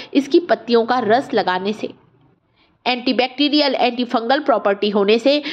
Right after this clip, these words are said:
मुहासों से उत्पन्न होने वाले बैक्टीरिया को खत्म करता है इसकी पत्तियों का रस। इसीलिए तो पुराने समय में ना दोस्तों,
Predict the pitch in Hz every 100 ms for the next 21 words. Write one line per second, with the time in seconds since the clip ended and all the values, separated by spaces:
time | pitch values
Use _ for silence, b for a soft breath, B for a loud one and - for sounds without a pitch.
0 | B 277 302 262 262 370 381 269 247 233
1 | 311 330 302 240 226 226 220 175 220 -
2 | 254 269 302 247 202 - 277 277 262 262
3 | 220 208 220 233 B 277 269 277 294 202
4 | - 190 196 - - - 196 - _ _
5 | b 269 262 269 214 220 262 294 B B
6 | 254 254 226 190 226 240 202 202 202 196
7 | 202 214 -